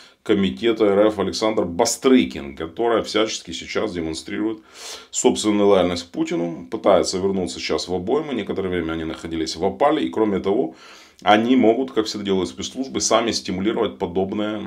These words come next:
а, межнациональное, а, столкновение и спровоцировать дополнительные антисемитские погромы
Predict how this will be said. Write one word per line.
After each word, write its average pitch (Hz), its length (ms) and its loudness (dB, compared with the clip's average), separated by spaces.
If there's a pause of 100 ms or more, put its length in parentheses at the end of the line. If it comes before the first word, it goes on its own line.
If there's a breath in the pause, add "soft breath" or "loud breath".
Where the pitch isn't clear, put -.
(200)
а, 80 380 -4
межнациональное, 87 1120 -4
а, 67 500 -10
столкновение 110 880 0
и 92 400 -6
спровоцировать 98 840 -2 (500 loud breath)
дополнительные 101 840 8
антисемитские 98 680 0
погромы 147 560 4